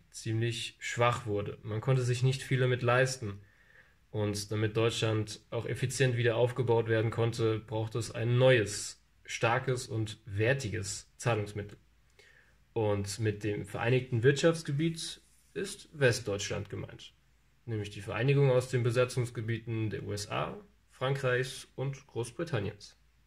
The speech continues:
Die neue und stärkere Währung, von der ich eben gesprochen habe, das sollte die deutsche Mark werden.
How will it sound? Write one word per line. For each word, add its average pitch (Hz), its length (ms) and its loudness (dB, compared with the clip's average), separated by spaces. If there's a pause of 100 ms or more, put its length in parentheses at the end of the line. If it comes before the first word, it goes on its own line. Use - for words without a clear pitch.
(1080)
Die 101 180 2
neue 127 520 6
und 101 400 0
stärkere 117 580 2
Währung, 117 400 6
von 101 160 0
der 98 100 4
ich 98 160 0
eben 104 160 -2
gesprochen 101 420 -2
habe, 135 400 2 (920)
das 87 220 -2
sollte 117 420 4
die 123 240 -4
deutsche 110 340 2
Mark 170 300 0
werden. 90 320 -2